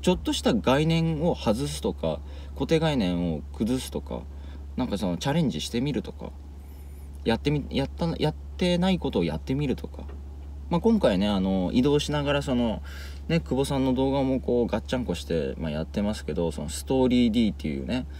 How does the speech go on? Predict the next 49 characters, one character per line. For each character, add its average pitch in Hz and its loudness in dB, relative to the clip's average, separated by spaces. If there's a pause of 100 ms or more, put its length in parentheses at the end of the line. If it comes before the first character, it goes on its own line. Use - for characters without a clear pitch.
(300)
そ - 0
の、 101 6
今 165 8
ま 202 8
で 104 6 (800)
あ 101 2
の、 101 6
僕 127 6
が 92 8
そ 90 0
の、 85 4
ノ 139 6
ー - 8
編 170 8
集 98 2
で 82 6
ほ 82 0
と 131 4
ん 107 8
ど 87 6
iPhone 90 4
で 80 4
撮 82 -2
っ - 2
て - -4
た 67 0
ん 65 0
で 65 -2
す - -6
け 78 -2
ど、 87 4 (300)
ま 131 4
あ、 - 0
こ 127 4
の 131 6
ス - -2
ト 160 6
ー - 6
リ 156 6
ー - 0
D 139 6
っ - 4
て - -2
や 76 2
つ 71 -2
で 65 -2
す - -4
ね。 156 4 (1000)
は、 185 4